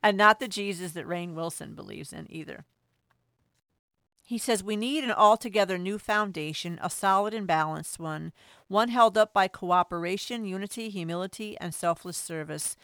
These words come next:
a foundation where the goal is the maximum good for all." Building that foundation is where the real work lies. I know, I know, naive, unrealistic, unobtainable, insert collective eye roll here. "How did we get there, idiot?" you might be asking at this juncture.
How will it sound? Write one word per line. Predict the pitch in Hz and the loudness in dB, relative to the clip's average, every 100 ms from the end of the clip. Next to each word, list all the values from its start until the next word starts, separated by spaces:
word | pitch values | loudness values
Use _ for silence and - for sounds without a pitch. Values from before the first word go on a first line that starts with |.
| - - - | -20 -20 -6
a | 190 | 0
foundation | 208 202 208 214 226 233 | 2 4 2 0 -2 -4
where | |
the | 233 | -4
goal | 202 175 170 175 | -2 0 2 0
is | 170 | -4
the | 160 | -6
maximum | 160 165 170 - 185 175 | -4 -2 -4 -8 -8 -8
good | 175 160 | -8 -10
for | - 185 - | -10 -12 -4
all." | 156 147 64 - _ _ _ _ _ _ _ _ _ _ _ _ - | -2 -2 -6 -14 _ _ _ _ _ _ _ _ _ _ _ _ 0
Building | 220 294 269 | 0 2 0
that | 240 - | 0 2
foundation | 226 202 170 160 185 | 0 2 -2 -2 -4
is | 175 165 | -6 -4
where | 170 | -4
the | 170 | -4
real | 170 185 180 | -4 -4 0
work | 247 294 | 0 2
lies. | 170 151 147 143 - - | 2 2 2 -2 -8 2
I | 254 | 4
know, | 247 226 208 | 6 6 10
I | 185 220 | 10 8
know, | 180 185 | 4 0
naive, | 175 185 220 202 208 | 2 2 2 0 0
unrealistic, | 170 185 208 180 175 - 180 | 2 2 0 -2 -4 -4 -6
unobtainable, | 165 180 185 185 165 151 151 - | -2 -2 -4 -6 -6 -6 -6 -6
insert | 170 156 151 - | -10 -10 -12 -12
collective | 160 156 - 156 | -6 -6 -6 -6
eye | 160 | -6
roll | 160 156 156 | -4 -6 -6
here. | 160 156 165 - _ _ | -8 -8 -10 -12 _ _
"How | - 254 | 4 6
did | 311 | 4
we | 285 | -4
get | 226 302 | -4 -2
there, | 277 202 - | 2 0 0
idiot?" | 170 160 175 - | -6 -6 -6 -8
you | 185 | -8
might | 165 165 | -6 -6
be | 165 | -6
asking | 165 160 - 165 156 | -4 -4 -4 -10 -10
at | 151 | -8
this | 160 | -10
juncture. | - 160 151 - 180 208 | -6 -6 -6 -8 -10 -10